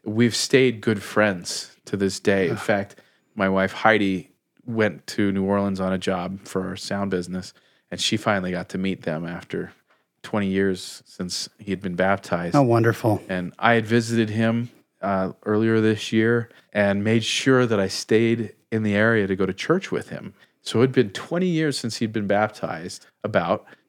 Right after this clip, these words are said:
Speaker 1: and I hadn't seen him since I left the mission field in ninety-nine. And so in two thousand seventeen, August, muggy, hot, sweaty
Speaker 2: Oof.
Speaker 1: August,
Speaker 2: Oof.
Speaker 1: we showed up and I went to fast and testimony meeting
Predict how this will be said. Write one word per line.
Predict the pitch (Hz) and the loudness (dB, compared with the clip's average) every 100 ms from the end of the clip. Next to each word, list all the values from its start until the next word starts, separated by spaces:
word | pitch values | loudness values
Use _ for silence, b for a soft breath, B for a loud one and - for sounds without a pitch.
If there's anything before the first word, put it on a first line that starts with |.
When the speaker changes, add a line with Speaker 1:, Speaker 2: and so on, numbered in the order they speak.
| - | -2
Speaker 1:
and | 107 104 | 2 2
I | 92 | 2
hadn't | 101 117 110 | 0 0 -2
seen | - - 165 | -2 0 0
him | 151 90 | 0 -6
since | - 101 - | -6 -6 0
I | |
left | 98 98 98 - - - | 2 2 0 -10 -20 -10
the | 95 | -4
mission | 113 - 143 | -4 -4 -10
field | - 82 82 - - | -8 -8 -8 -16 -10
in | 98 | -6
ninety-nine. | 92 92 95 120 127 - - _ _ _ - | -4 -2 -2 -2 -4 -8 -16 _ _ _ -12
And | 92 | -4
so | 107 | 0
in | 98 | 0
two | 95 110 | 0 0
thousand | 113 113 110 101 | 2 2 0 -2
seventeen, | 123 113 104 - 143 127 120 120 _ _ _ _ - | 0 0 -2 -2 -2 0 -2 -6 _ _ _ _ -2
August, | 185 123 110 123 - - | 4 4 4 0 -2 2
muggy, | 104 120 113 117 | 2 4 2 0
hot, | 113 107 120 - | 0 2 2 0
sweaty | - - 123 127 127 | -4 0 2 4 4
Speaker 2:
Oof. | |
Speaker 1:
August, | 123 135 131 110 - - | 4 4 4 0 -2 -2
Speaker 2:
Oof. | 160 139 - - | 2 2 0 0
Speaker 1:
we | 135 | 2
showed | - - - 135 135 | 2 -2 2 4 6
up | 139 127 - - | 4 4 0 -8
and | 110 113 117 110 b b b | 0 2 2 -4 b b b
I | 104 | 2
went | 113 120 - | 4 2 0
to | - | -8
fast | - 120 127 135 135 | 0 4 4 2 -4
and | 123 | -4
testimony | 147 156 - 95 90 87 | -2 -2 -4 -4 -4 -4
meeting | 87 90 92 95 | -2 -2 -2 -4